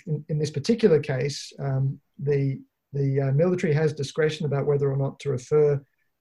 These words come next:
um, the case that you're talking about. These are reports done by another J-, A B C journalist, Mark Willacy, into further allegations of special forces war crimes in Afghanistan. Um, and of course, that was, it was the Afghan files covering the same sort of issue that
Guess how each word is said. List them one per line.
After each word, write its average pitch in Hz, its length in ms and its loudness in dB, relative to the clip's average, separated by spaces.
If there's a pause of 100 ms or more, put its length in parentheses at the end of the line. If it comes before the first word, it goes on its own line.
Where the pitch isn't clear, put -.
(380)
um, 135 420 0
the 143 80 0
case 151 580 -2
that - 120 -6
you're 143 120 0
talking 156 380 2
about. 123 300 -6
These 139 200 -2
are 135 60 0
reports 135 480 0
done 143 200 0
by 127 140 -2
another 151 240 0
J-, 139 240 -4
A 139 100 0
B 131 100 -2
C 127 200 -6
journalist, 135 440 -2
Mark 131 260 -4
Willacy, 147 440 2
into 127 280 -4
further 147 340 4
allegations 127 840 -4 (400)
of 123 160 -4
special 139 320 -2
forces 131 760 -6 (100)
war 147 200 6
crimes 127 400 -4
in 127 140 -4
Afghanistan. 123 720 -10 (720)
Um, 131 180 -2
and 139 60 -2
of 139 100 -2
course, 139 220 0
that 143 180 0
was, 135 320 -2
it 143 60 -8
was 135 120 -4
the 135 100 0
Afghan 139 380 -2
files 131 320 -2
covering 127 320 -4
the 127 40 -2
same 127 320 -4
sort 156 240 0
of 131 120 0
issue 120 360 -8
that 127 120 -10